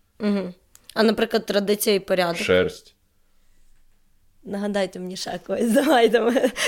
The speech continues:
Speaker 1: так працюємо. Ем, Сі чотирнадцять, ну, вже не актуально.
Speaker 2: Не актуально, без, не имеет своего мнения. Ну, как бы,
Speaker 1: Мгм.
Speaker 2: себе не принадлежат.
Speaker 1: Мгм. Е,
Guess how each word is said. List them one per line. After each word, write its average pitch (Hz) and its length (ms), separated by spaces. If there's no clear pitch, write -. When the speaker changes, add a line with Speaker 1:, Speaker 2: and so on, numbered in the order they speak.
Speaker 1:
так 214 280
працюємо. 202 500
Ем, 180 680
Сі 240 200
чотирнадцять, 208 680
ну, 262 100
вже 202 120
не 180 120
актуально. - 460
Speaker 2:
Не 127 160
актуально, 117 680
без, 104 280
не 104 280
имеет 107 280
своего 98 240
мнения. 87 500
Ну, 95 120
как 85 140
бы, 82 180
Speaker 1:
Мгм. 208 220
Speaker 2:
себе 123 320
не 120 100
принадлежат. 90 680
Speaker 1:
Мгм. 208 320
Е, 208 360